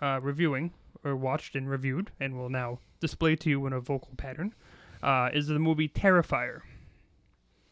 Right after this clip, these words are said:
two thousand sixteen. Marcus, if you were in a culinary aspect, how would you, uh,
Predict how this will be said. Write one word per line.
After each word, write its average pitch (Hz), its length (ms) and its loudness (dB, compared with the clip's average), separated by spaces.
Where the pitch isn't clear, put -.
two 208 180 4
thousand 190 280 6
sixteen. - 640 -8
Marcus, 180 600 0
if 151 220 -10
you 190 400 0
were 143 160 0
in 151 320 6
a 143 80 0
culinary 170 580 4
aspect, - 600 -6
how 165 160 6
would 165 160 6
you, 147 280 6
uh, 135 460 4